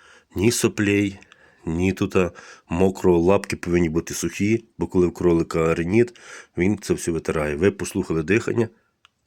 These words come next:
дихання, немає ніяких затруднень, немає ніякого сопіння, храпіння,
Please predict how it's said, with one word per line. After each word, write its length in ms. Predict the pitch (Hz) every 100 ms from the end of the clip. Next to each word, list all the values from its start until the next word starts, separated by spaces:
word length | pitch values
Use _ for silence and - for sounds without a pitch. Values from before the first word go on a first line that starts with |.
| _ _ _ _ _ _ _
дихання, 580 | - 80 90 - 82 78
немає 360 | 80 85 85 80
ніяких 380 | 82 80 - 78
затруднень, 600 | 73 - 113 120 113 117 - - - - _
немає 640 | - 87 92 98 92 87 82 - - -
ніякого 380 | 87 87 82 85
сопіння, 640 | - - - 120 123 113 104 - - -
храпіння, 800 | - - 92 - 117 123 117 107